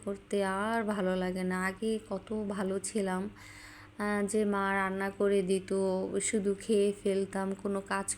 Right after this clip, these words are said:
করতাম না, আহ, ঘুম থেকে ইচ্ছে মতো উঠতাম বা অন্যরকম একটা ইয়ে ছিল।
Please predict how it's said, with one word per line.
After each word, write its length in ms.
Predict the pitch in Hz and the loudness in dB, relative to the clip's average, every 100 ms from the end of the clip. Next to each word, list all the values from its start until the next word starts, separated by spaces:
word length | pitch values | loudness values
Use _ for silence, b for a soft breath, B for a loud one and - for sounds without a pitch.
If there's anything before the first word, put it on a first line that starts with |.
| - | -6
করতাম 460 | 196 - 196 190 | -8 -4 -2 0
না, 240 | 190 190 208 B B B B - | 0 -2 -2 B B B B -4
আহ, 100 | 196 | -2
ঘুম 320 | 185 226 214 | 0 2 2
থেকে 320 | 214 202 202 | 2 2 2
ইচ্ছে 280 | 196 - 202 | 2 2 0
মতো 380 | 196 190 196 190 | 0 0 -2 -2
উঠতাম 680 | 185 - 190 185 185 185 - | -4 -2 0 2 0 -2 -6
বা 300 | - 226 226 | -6 -2 2
অন্যরকম 680 | 226 247 247 220 208 208 196 | 2 2 2 2 0 0 0
একটা 600 | 190 190 - 190 185 180 | -2 -4 -2 0 0 0
ইয়ে 340 | 185 180 180 185 | 0 2 2 2
ছিল। 380 | - 180 180 | 0 2 2